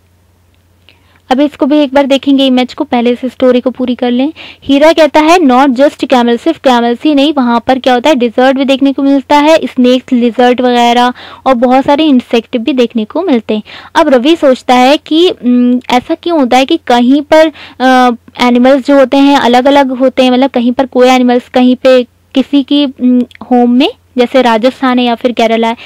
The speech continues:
कहीं कोई और type की vegetation है, वहाँ पर कुछ अलग सा रहन सहन है, वहाँ पर दूसरी तरह से, तो place to place vary कर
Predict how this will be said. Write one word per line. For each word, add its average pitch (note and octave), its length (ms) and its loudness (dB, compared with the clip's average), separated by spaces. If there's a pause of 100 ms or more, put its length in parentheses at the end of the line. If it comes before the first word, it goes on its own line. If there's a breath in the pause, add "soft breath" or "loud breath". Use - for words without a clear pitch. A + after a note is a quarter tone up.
(300 loud breath)
कहीं C4 260 4
कोई A#3+ 200 2
और A3+ 200 4
type B3+ 280 0
की C#4 120 -2
vegetation B3 680 0
है, A#3+ 240 -2 (300 loud breath)
वहाँ B3+ 240 0
पर C#4 180 -2
कुछ - 240 -4 (140)
अलग C4 260 2
सा - 160 0
रहन C#4 280 2
सहन C#4 320 2
है, B3 60 0
वहाँ A#3 140 0
पर A#3+ 140 -2
दूसरी A#3 300 -6
तरह C4 220 0
से, C4 180 -2
तो E4+ 120 -4
place C4+ 480 -4
to E4+ 100 -2
place D4+ 320 -4
vary A#3+ 360 0
कर A3+ 160 -4